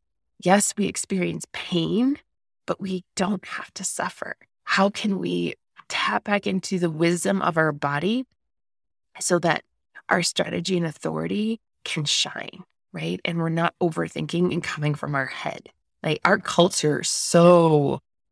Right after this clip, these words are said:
looks with, um, it's, it wants us to create decisions from our mind, right? We're the, like, the, uh, pros and cons kinda list,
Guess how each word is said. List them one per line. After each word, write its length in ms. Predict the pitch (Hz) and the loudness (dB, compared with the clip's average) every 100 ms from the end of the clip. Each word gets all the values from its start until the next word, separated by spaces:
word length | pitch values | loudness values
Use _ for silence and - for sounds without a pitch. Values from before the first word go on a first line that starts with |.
| _ _ | _ _
looks 640 | 160 151 156 - - - _ _ _ _ | 2 4 4 2 -10 -14 _ _ _ _
with, 420 | 170 160 156 143 - - | 0 4 4 2 -4 -4
um, 360 | - 156 151 - - | -2 0 -2 -6 -6
it's, 320 | 175 - - - | -4 -4 -8 -2
it 160 | 180 - | -2 -2
wants 420 | 156 147 143 - | -2 -2 -2 -2
us 160 | 156 | -4
to 120 | - 156 | -4 -4
create 340 | 156 151 - _ | -2 -2 -4 _
decisions 560 | - 180 160 - 202 185 | -6 -4 -2 2 2 4
from 180 | 147 139 | 0 2
our 120 | 139 | 2
mind, 440 | 135 151 - - | 2 2 0 -4
right? 320 | 151 156 156 - | 0 2 2 0
We're 480 | 156 151 143 135 143 | 0 2 2 0 0
the, 260 | 160 151 | 2 2
like, 300 | 135 131 - - - | 0 -4 -8 -14 -6
the, 420 | 160 147 139 127 - _ _ _ _ - | 0 2 2 0 -6 _ _ _ _ -4
uh, 180 | 156 156 | 0 0
pros 280 | - 180 156 | 4 4 4
and 120 | 160 | 0
cons 440 | - 151 143 139 | 2 2 2 0
kinda 280 | - 165 156 | -2 0 0
list, 500 | 135 123 147 - - | 0 0 -2 -8 -12